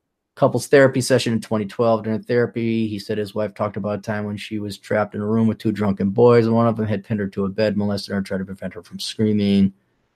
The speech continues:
specifically using Kavanaugh's name. Hold up. Uh, do, do, do, do, do, do. She's a registered Democrat.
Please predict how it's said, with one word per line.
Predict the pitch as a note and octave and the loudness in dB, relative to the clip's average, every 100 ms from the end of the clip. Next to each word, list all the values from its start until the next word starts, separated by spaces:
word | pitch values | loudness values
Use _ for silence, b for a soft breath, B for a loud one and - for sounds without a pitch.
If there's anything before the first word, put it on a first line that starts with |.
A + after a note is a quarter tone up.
| _ _ _ _ _ _ _ _ _ _ | _ _ _ _ _ _ _ _ _ _
specifically | - A#2+ B2 A2+ A2+ G#2+ | -4 0 2 2 2 2
using | G#2 G2 | 4 2
Kavanaugh's | F#2+ F#2+ F2+ F2+ F2+ F2 | 2 0 0 -2 -4 2
name. | A#2+ B2+ B2+ B2+ B2 B2 A#2+ A#2 G#2 B B B B B B _ | 6 8 8 8 8 8 6 4 0 B B B B B B _
Hold | A#2 F#2+ F#2+ | -14 -12 -10
up. | F#2+ F2 | -12 -8
Uh, | D#3 D3 C3+ B2+ B2+ B2 | -4 -2 0 0 2 2
do, | A#2 G#2+ F#2 | 0 -2 -4
do, | F#2+ | -4
do, | - B2 A#2+ A#2 A#2 A#2 A2+ G#2+ G2 | -2 2 2 2 2 4 4 2 -2
do, | F#2+ | -8
do, | F2+ F2+ | -6 -8
do. | - B2 A#2+ | -2 0 0
She's | A2 F#2+ | 0 -4
a | F2+ | -4
registered | F#2+ F#2+ - F#2+ | -4 -6 -10 -4
Democrat. | F#2+ C3+ C3 B2+ A#2+ A2 A2 A2 G#2+ G#2 G#2 G2 | 2 4 2 0 2 4 6 6 6 4 0 -4